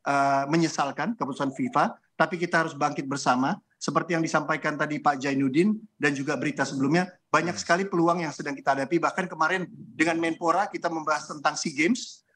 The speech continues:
Speaker 1: kita bicara tentang Asian Games dan pertandingan-pertandingan lainnya. Ini juga harus kita siapkan semuanya. Nah, unt-, eh, tentunya, tentunya yang menjadi catatan kita adalah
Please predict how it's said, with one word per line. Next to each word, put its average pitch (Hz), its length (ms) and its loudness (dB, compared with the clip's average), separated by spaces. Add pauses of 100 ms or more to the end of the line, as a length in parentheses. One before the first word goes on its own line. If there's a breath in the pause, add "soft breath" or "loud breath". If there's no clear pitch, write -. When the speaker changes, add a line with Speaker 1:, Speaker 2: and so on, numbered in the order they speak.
Speaker 1:
kita 170 240 4
bicara 156 320 0
tentang 160 240 2
Asian 147 240 -2
Games 170 320 0
dan 151 80 0
pertandingan-pertandingan 143 800 -2
lainnya. 139 400 2 (240)
Ini 190 160 6
juga 170 240 2
harus - 80 -8
kita 160 160 -6
siapkan 143 320 -4
semuanya. 123 480 0 (320)
Nah, - 320 0
unt-, 175 400 0
eh, 180 240 2
tentunya, 185 560 2
tentunya 170 400 0 (160)
yang 165 240 0
menjadi 156 400 -2
catatan 143 320 -4
kita 151 320 0
adalah 127 320 0